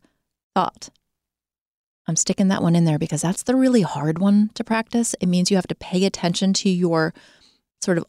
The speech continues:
unconscious, impulsive judgments. So I'm gonna read it to you again, 'cause that's the real homework assignment.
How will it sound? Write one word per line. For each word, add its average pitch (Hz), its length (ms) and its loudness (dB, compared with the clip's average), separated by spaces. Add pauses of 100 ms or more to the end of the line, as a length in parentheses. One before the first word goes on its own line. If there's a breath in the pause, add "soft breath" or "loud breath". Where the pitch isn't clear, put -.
unconscious, 190 680 2
impulsive 170 840 0
judgments. 220 680 2 (680)
So - 140 -2
I'm 156 120 2
gonna 165 160 2
read 202 160 4
it 208 80 -2
to 226 100 0
you 226 120 4
again, 233 460 4 (460)
'cause - 180 -6
that's - 260 -8
the 165 120 -6
real 160 340 -4
homework 160 400 -6
assignment. - 520 -14